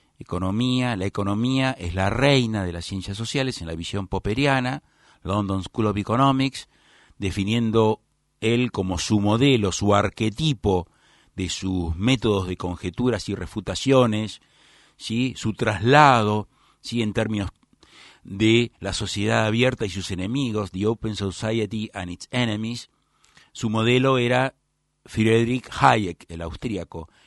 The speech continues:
que tuvo grandes debates con Keynes. ¿Correcto?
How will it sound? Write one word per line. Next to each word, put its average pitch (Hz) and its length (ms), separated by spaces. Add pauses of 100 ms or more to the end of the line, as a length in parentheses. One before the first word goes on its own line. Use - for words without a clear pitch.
(160)
que 123 380
tuvo 120 480
grandes 117 440
debates 113 440
con 123 480
Keynes. 90 560 (1700)
¿Correcto? 95 640